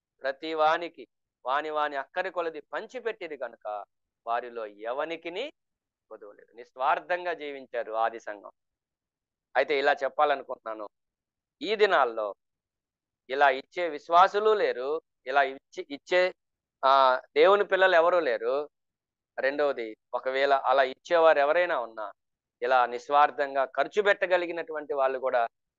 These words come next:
లేరు అనే చెప్పుకోవచ్చు. కాబట్టి ఈ రెండు విషయాలు మనం ఆలోచన చేద్దాం,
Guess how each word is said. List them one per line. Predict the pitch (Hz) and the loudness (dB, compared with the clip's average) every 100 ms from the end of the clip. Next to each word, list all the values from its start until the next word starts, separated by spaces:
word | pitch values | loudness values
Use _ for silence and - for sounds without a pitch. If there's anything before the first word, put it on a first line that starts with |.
| _ | _
లేరు | 113 131 147 139 | -2 0 2 2
అనే | 127 | 0
చెప్పుకోవచ్చు. | 123 - _ _ 117 _ _ _ _ _ _ _ _ _ _ - | -4 -12 _ _ -18 _ _ _ _ _ _ _ _ _ _ -2
కాబట్టి | 120 131 127 | 0 0 0
ఈ | |
రెండు | 123 131 | 0 2
విషయాలు | 139 131 135 | -2 2 0
మనం | 131 127 | 0 0
ఆలోచన | 131 156 180 175 | 4 6 4 0
చేద్దాం, | 165 151 139 147 | -2 -2 0 -4